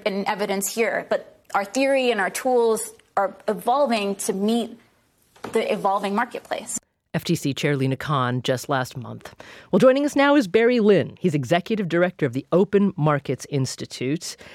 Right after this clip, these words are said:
Speaker 2: and author of many books, including Liberty from All Masters, The New American Autocracy versus the Will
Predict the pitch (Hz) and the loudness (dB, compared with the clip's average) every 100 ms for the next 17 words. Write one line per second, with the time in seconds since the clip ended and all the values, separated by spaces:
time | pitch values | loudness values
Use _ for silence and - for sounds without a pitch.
0 | - - - 135 139 151 147 151 117 135 | -20 -12 -4 -2 0 -2 0 0 0 2
1 | 180 202 139 120 - 135 147 135 127 147 | 4 4 2 -2 -4 -4 0 0 2 2
2 | 180 190 170 147 151 151 139 127 - - | 4 2 0 0 0 0 0 -2 -6 -12
3 | 147 - 123 135 160 156 151 147 135 - | -12 -6 -2 2 2 2 0 0 -4 -2
4 | 147 139 143 - 139 135 131 131 123 123 | -4 -2 -6 -4 -4 -2 -2 -6 -6 -6
5 | 127 127 180 214 | -2 2 4 2